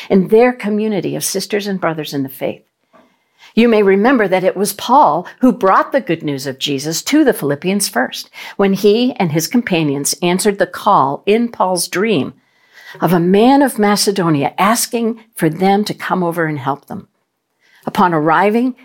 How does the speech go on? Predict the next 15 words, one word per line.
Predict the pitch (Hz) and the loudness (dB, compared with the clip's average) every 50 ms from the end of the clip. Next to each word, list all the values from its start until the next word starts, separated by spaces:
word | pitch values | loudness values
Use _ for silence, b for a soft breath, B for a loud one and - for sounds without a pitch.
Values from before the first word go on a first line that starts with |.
| b _ | b _
they | 170 160 | -2 -2
found | - - 147 143 143 | 0 0 -2 0 0
Lydia, | 147 151 170 180 208 220 233 240 - - | 0 0 0 0 0 0 0 0 0 -2
a | 165 | -4
businesswoman | 156 175 185 180 190 220 226 220 - - 226 233 233 247 240 - | -2 -2 -2 -2 0 -2 -4 -4 -2 -2 -2 -2 0 -2 -4 -4
and | - 156 156 147 | -2 -4 -2 -2
believer | 147 156 165 180 185 214 226 226 | 0 0 0 0 0 0 -2 -2
in | 226 | 0
God, | 214 175 127 127 135 143 - _ B B B B B B | -2 -2 -2 -2 -6 -10 -16 _ B B B B B B
among | 190 196 190 196 196 - - | 2 2 4 4 2 0 0
other | 196 214 233 240 | 0 2 2 2
women | 226 208 170 170 170 - - | 2 0 0 -2 -2 -2 -4
outside | 175 190 240 - - - 202 185 185 180 | -4 -4 -4 -4 -4 -4 -2 -4 -2 -4
the | - | -4
city, | - - - 214 208 156 120 - b | -6 -4 -4 -4 -4 -4 -6 -8 b